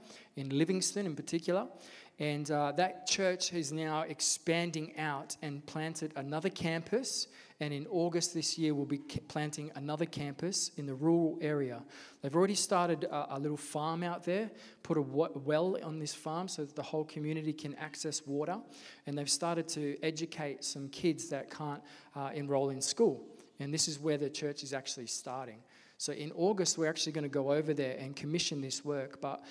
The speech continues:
we want to send a team as well in, uh, in May to go and minister in the church there in Livingstone. So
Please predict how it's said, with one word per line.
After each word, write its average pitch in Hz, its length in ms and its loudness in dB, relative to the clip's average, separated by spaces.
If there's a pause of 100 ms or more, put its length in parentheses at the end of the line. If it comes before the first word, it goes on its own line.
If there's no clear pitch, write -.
(180)
we 143 80 4
want 226 220 6
to 220 100 0
send 180 260 2
a 160 60 2
team 165 360 2
as 135 140 -4
well 151 260 4
in, 139 400 -6
uh, 131 240 -6 (220)
in 143 240 0
May 147 460 2 (280)
to 151 120 -2
go 147 220 4
and 143 380 -2
minister 160 440 0
in 147 220 -4
the 139 100 -6
church - 460 -4
there 135 300 -2
in 135 240 -6
Livingstone. 170 540 0 (480)
So 170 600 4